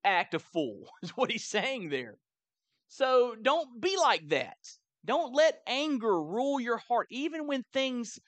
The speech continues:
um, are, are perplexing, even when things don't make sense. Forsake anger, right? I mean, don't worry about the new boat that your neighbor has, right? That's, that's not, that's not, that doesn't have anything to do with you.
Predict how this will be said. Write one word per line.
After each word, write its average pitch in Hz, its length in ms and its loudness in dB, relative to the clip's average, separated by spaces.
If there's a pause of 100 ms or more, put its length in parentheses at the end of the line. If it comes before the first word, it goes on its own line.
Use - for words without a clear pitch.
(360)
um, 143 420 -2 (200)
are, 170 420 2 (200)
are 165 160 0
perplexing, 262 840 -4 (200)
even 311 260 -4
when 294 100 -2
things 233 220 -4
don't 175 260 -2
make 151 200 -6
sense. - 920 -6 (680)
Forsake 220 720 0 (100)
anger, 135 580 -6 (260)
right? 226 460 -6
I - 40 -18
mean, 226 320 -10 (300)
don't 294 180 -2
worry 339 180 -2
about 262 280 4
the 170 80 -4
new 156 220 -2
boat 123 320 -2
that 123 180 -8
your 123 120 -8
neighbor 117 320 -8
has, 107 420 -10 (560)
right? 190 260 0
That's, 240 360 -4
that's 254 260 -2
not, 277 300 2
that's 262 200 -6
not, 277 280 -2 (160)
that 247 80 -4
doesn't 302 160 -4
have 294 140 -2
anything 285 280 -6
to 262 60 -8
do 247 180 -6
with 247 160 -8
you. 151 400 -12